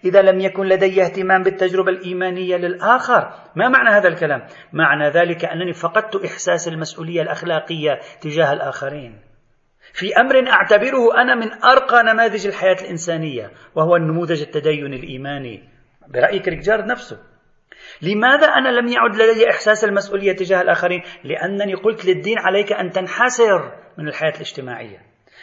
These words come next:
بمجرد أن أفكر في الآخر، يعني أخرجت الدين من ذاتي نحو الآخر، أي أدخلته في الإطار الاجتماعي، صار، صار إطار علائقي، صرت أنا أريد أن أؤثر في الآخر لأج-، لأجذبه نحو ال-، نحو الإيمان، وصار شخص آخر يريد أن يؤثر في رابع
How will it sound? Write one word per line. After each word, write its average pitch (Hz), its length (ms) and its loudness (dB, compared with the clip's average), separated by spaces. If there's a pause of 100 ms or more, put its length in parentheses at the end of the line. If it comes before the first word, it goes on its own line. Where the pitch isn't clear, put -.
(160)
بمجرد 196 580 4
أن 208 140 2
أفكر 202 380 2
في 196 120 0
الآخر، 208 420 4 (180)
يعني 208 240 2
أخرجت 262 460 2
الدين 202 400 -2
من 202 140 0
ذاتي 233 380 2
نحو 190 220 2
الآخر، 160 400 2 (160)
أي 208 180 4
أدخلته 196 420 2
في 170 100 -10
الإطار 160 300 0
الاجتماعي، 127 480 -6 (120)
صار، 170 340 2
صار 175 280 2
إطار 175 200 4
علائقي، 143 480 2 (200)
صرت - 320 0
أنا 185 140 2
أريد 175 200 0
أن 156 100 0
أؤثر 165 300 0
في - 100 -10
الآخر 165 380 0
لأج-، 147 340 -4 (300)
لأجذبه 143 540 -2
نحو 135 240 -2
ال-، 139 100 -4 (220)
نحو 139 180 -6
الإيمان، 135 460 -6 (240)
وصار 156 240 2
شخص - 360 -6
آخر 196 280 4
يريد 185 140 0
أن 170 120 0
يؤثر 185 300 -2
في 160 180 -4
رابع 185 420 2